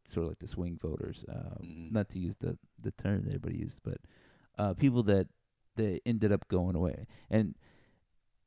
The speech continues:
Speaker 1: a lot of people have said this before, a lot of it is because they're talking about, like, real issues.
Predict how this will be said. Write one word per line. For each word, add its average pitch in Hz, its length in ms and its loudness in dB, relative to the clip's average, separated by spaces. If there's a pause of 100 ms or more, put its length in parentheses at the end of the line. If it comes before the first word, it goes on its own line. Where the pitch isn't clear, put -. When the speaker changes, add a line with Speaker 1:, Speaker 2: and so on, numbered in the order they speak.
(140)
Speaker 1:
a 120 60 4
lot 113 100 4
of 110 60 4
people 113 180 6
have 107 140 6
said 123 100 0
this 104 100 -6
before, 101 300 -4
a - 80 -2
lot 107 240 2
of 117 100 2
it 117 80 6
is 101 460 4 (100)
because 101 280 2
they're 92 100 2
talking 107 320 4
about, 92 400 4
like, 92 440 0 (600)
real 113 280 8
issues. - 400 2